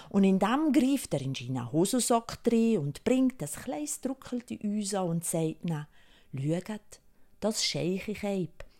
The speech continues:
Und wenn ihr das Druckelti genau da aufmacht, wenn ihr die Quelle wollt haben, dann wird da Wasser fließen. Aber ihr dürft zuerst da auftun, wo das Wasser soll fließen.“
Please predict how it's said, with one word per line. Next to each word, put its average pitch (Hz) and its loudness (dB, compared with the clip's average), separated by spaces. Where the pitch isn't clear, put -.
Und 180 4
wenn 180 2
ihr 226 6
das 285 0
Druckelti 180 -2
genau 240 0
da - 0
aufmacht, 254 4
wenn 180 2
ihr 247 2
die 190 -4
Quelle 202 2
wollt 151 0
haben, 190 2
dann 214 0
wird 160 -2
da 196 -4
Wasser 135 -4
fließen. 131 -10
Aber 170 4
ihr 214 8
dürft 196 6
zuerst 330 4
da - 4
auftun, 294 4
wo 170 2
das - -2
Wasser 175 2
soll 143 -2
fließen.“ 175 0